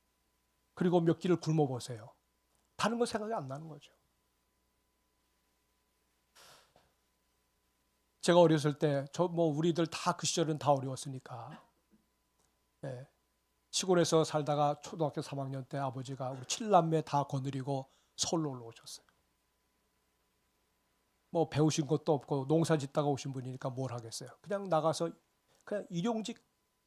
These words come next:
일을 했어요. 뭐 나가서 아주 힘든 일을 많이 하셨어요.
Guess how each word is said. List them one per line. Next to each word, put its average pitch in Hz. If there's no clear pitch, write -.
일을 -
했어요. -
뭐 143
나가서 143
아주 156
힘든 240
일을 190
많이 143
하셨어요. -